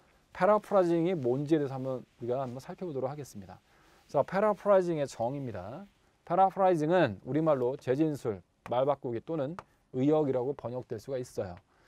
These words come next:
좀 더 쉽게 말하자면 패러프로 단락 안에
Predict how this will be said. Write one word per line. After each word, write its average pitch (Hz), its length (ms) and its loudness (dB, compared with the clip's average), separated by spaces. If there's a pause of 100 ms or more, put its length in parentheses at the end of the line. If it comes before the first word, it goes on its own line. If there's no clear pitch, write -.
(160)
좀 165 240 0
더 156 100 2
쉽게 196 220 -2
말하자면 139 600 2 (380)
패러프로 190 480 -8
단락 147 540 0
안에 117 520 -6